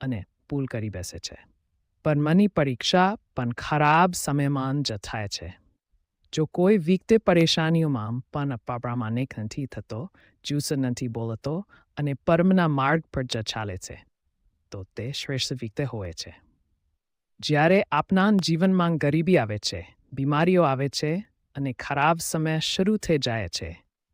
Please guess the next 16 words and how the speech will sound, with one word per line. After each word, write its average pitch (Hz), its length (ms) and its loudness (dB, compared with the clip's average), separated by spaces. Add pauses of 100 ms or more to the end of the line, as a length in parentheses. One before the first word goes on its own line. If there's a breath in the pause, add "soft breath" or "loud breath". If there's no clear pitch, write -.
(120)
ત્યારે - 280 -4
આપના 147 440 -2
મિત્રોની 160 680 -2
પરીક્ષા 117 500 -8
થાય 110 300 -8
છે. - 360 -14 (1700)
આવી 151 240 0
સ્થિતિમાં 196 760 0
આપણે 170 400 -2
મિત્રોની 175 540 2
મદદથી 170 540 0
જ 151 120 -2
બહાર 160 500 2
નીકળી 139 400 -2
શકીએ 117 420 -6
છીએ. - 240 -10